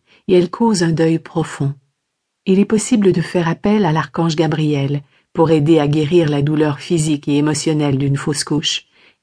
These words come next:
et pour calmer l'anxiété des mères enceintes qui ont déjà fait une fausse couche. Une femme nommée Corinne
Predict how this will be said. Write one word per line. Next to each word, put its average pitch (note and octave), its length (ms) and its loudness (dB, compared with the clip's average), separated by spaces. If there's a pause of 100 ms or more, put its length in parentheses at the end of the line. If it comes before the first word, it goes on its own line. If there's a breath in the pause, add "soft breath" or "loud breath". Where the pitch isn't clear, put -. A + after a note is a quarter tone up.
(100)
et F3 80 0
pour - 200 -6
calmer F3 340 4
l'anxiété D3+ 580 -2
des C#3+ 120 0
mères C#3+ 220 0
enceintes D3+ 560 -2 (320 soft breath)
qui - 160 -4
ont D#3 60 0
déjà D3+ 300 0
fait C#3+ 200 -4
une C3+ 100 -2
fausse - 260 -6
couche. - 460 -6 (2000)
Une F3+ 140 4
femme A#3+ 380 2
nommée D3 320 0
Corinne F3 520 0